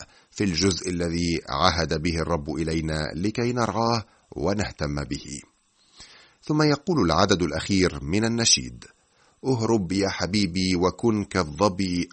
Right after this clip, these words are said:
أو كغفر الأيائل على جبال الأطياب". تقول العروس لصاحب الكرم: "أسرع إلي كالهارب يا حبيبي". وفي سفر الرؤيا فإن آخر شيء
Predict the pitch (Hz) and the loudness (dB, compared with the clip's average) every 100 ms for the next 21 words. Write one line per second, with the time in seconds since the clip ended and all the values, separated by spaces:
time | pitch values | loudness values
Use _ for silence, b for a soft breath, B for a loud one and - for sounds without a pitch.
0 | - 101 90 - 87 78 - 104 - 90 | 2 2 2 0 0 -2 -2 -2 -2 0
1 | 90 80 80 95 117 - 104 95 73 90 | 0 0 -2 2 2 4 2 2 0 0
2 | 104 92 87 76 92 87 85 87 - - | 0 0 0 0 0 0 0 -4 -6 -8
3 | 60 58 - _ _ _ _ _ b b | -8 -12 -20 _ _ _ _ _ b b
4 | b b b - 117 151 143 110 113 127 | b b b -10 2 6 6 6 4 4
5 | 127 - 107 104 - 110 - 107 107 101 | 2 0 -2 -2 0 -2 0 -2 -2 -2
6 | 95 85 80 80 - 107 110 - 101 95 | 0 0 -2 -4 -6 -4 -2 -2 -2 -2
7 | 87 95 98 107 101 92 - 95 82 92 | -2 -2 0 2 0 -2 0 0 0 -2
8 | 107 101 87 90 95 - 82 95 - - | -2 0 -2 -2 -4 -6 -6 -6 -6 -16
9 | b b b b b - 80 - 92 - | b b b b b 0 0 2 0 0
10 | 98 92 85 104 101 92 87 90 95 92 | -2 -2 0 0 2 2 2 0 -2 -2
11 | 85 101 98 95 87 - 98 - 92 90 | -2 -2 -2 -2 0 0 0 0 -2 -2